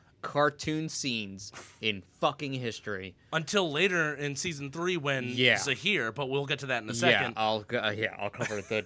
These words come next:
Speaker 1: <laughs> that one. But, like, yeah, this, now the second darkest one is just a fucking suicide murder between
Speaker 2: Yes.
Speaker 1: brothers. And one of them just knew it was coming 'cause that tear
Speaker 2: Yeah,
Speaker 1: before the
Speaker 2: oh,
Speaker 1: explosion.
Speaker 2: Was it the, I,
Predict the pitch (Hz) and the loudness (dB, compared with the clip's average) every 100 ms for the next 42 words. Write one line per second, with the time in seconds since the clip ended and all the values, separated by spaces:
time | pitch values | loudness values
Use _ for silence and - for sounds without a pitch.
0 | - 110 110 98 107 95 87 107 - 110 | -6 0 2 2 -4 -12 -6 -8 -4 -2
1 | 101 - 117 95 131 - 120 123 113 104 | -2 4 4 4 -2 -4 -2 2 4 2
2 | 113 - 131 120 107 113 107 107 - 107 | -2 4 4 2 -2 0 0 -2 -4 -2
3 | 101 107 101 117 123 - 135 123 107 - | -2 -4 -4 -6 -6 -6 -4 -4 -6 -12
4 | - - - - - 143 135 131 110 104 | -20 -20 -10 -2 2 2 2 4 2 0
5 | 110 104 101 101 135 156 117 107 117 107 | -2 0 -2 -4 2 2 2 2 0 0
6 | 104 104 - - - - 143 160 185 202 | -2 -6 -12 -16 -20 -2 2 8 8 8
7 | 180 151 143 - 127 120 143 160 127 - | 4 2 -2 -6 -6 0 4 4 0 0
8 | 135 113 104 113 120 - - 127 107 - | 0 0 -4 2 2 0 -2 0 0 -2
9 | - 175 - 127 113 104 117 104 98 92 | -2 2 4 4 2 0 0 -2 -4 -10
10 | 170 175 208 226 190 - 156 151 | 2 2 2 -2 -6 -4 -4 -4